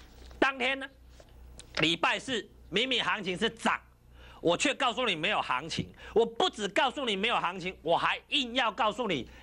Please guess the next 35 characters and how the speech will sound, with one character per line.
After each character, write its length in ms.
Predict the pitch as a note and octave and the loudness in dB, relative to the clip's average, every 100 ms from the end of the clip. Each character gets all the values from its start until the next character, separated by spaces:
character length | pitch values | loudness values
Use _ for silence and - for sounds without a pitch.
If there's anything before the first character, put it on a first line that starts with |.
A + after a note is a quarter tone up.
| - - | -12 0
不 160 | F3 | 4
要 220 | A#3 B3 | 4 4
抱 260 | G#3+ B3+ A3 | 2 2 2
太 200 | A3 G#3+ | 2 0
大 180 | G#3 G3+ | 0 -2
希 240 | - F#3+ | -2 0
望， 180 | G3 D#3+ - - | 2 2 -2 -12
修 460 | - C#4+ C4+ C4 | -2 2 4 2
正 320 | B3 D4 A#3 E3+ | 2 -2 -2 0
波 300 | C4 B3 A#3+ | 2 4 2
已 220 | C3 C3 C3 | -4 -4 0
经 320 | A3+ G#3+ G#3+ | 0 -2 -2
展 280 | G#3 C#3+ C3+ | -2 -2 -2
开 240 | F3+ F3 | -2 -2
中， 320 | E3+ F#3 E3 - - - - - - - - - - - - - - - - | 0 0 0 -2 -20 -20 -20 -20 -20 -20 -20 -20 -20 -20 -20 -20 -18 -16 -2
展 220 | - D3 | 0 0
开， 260 | D3 F3+ F#3+ - - - - | -2 -4 -6 -14 -20 -20 0
中 360 | E4 D#4+ E4 | 2 2 -2
间 320 | - D4+ D4+ | -2 -2 -2
可 240 | C4 F#3+ B3+ | -2 0 0
以 160 | D4 | 0
有 180 | C#4+ F3 | 0 2
休 420 | D3+ - B3+ B3+ | 2 2 2 2
息， 400 | B3+ - C3+ C#3 - - - | 0 -6 -10 -12 -16 -20 -6
可 180 | - B3+ | 0 2
以 200 | D4+ D#4+ - | 2 -2 -4
喘 420 | - G#3 G#3 E3+ D#3 | -2 2 2 2 -4
气， 360 | - E4 C4 - - - - - - | 0 2 0 -6 -20 -20 -20 -20 -6
但 220 | - D#4 A3 _ | 2 2 2 _
绝 240 | - F#3 G3 | -2 0 2
对 240 | A3+ A3 | 2 0
不 220 | - E3+ | -2 -6
是 260 | E3+ F#3 E3 | -2 2 2
买 240 | D#3 C#3+ | 2 0
点。 180 | D#3 B2+ | -2 -8